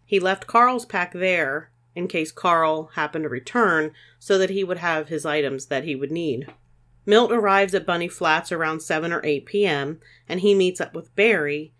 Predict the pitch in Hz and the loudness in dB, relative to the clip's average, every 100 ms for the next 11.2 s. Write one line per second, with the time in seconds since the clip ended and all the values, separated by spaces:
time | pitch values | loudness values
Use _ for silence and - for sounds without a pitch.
0 | _ 185 190 190 247 240 214 202 - 180 | _ 0 2 2 2 4 4 2 0 -2
1 | 175 - - 180 175 175 165 175 202 196 | -2 -4 -2 0 0 -4 -6 -4 -4 -4
2 | 202 185 180 175 170 180 214 170 160 175 | -8 -4 -4 -4 -8 -4 0 0 0 -4
3 | - 180 190 196 180 - 156 147 143 147 | -2 0 0 -2 -12 -4 -2 -2 -4 -4
4 | - 175 165 - 180 175 175 170 165 - | -4 -4 -4 -2 -2 -2 -2 -2 -6 -4
5 | 156 147 139 143 151 151 - - _ _ | -2 0 -2 -4 -6 -6 -8 -16 _ _
6 | _ _ _ - 180 - 190 190 - 190 | _ _ _ -8 -6 0 0 0 -8 -6
7 | 202 196 160 156 156 156 135 135 139 151 | -2 -2 0 -2 -2 -4 -4 -2 -4 -4
8 | 160 151 117 139 - _ _ _ _ _ | -2 -2 -4 -8 -16 _ _ _ _ _
9 | - 196 196 214 233 214 180 160 165 196 | -2 2 4 4 2 -2 0 0 -2 -4
10 | - 175 175 190 202 190 202 - 147 156 | -8 0 0 0 -2 0 -2 0 -2 -2
11 | - - | -12 -20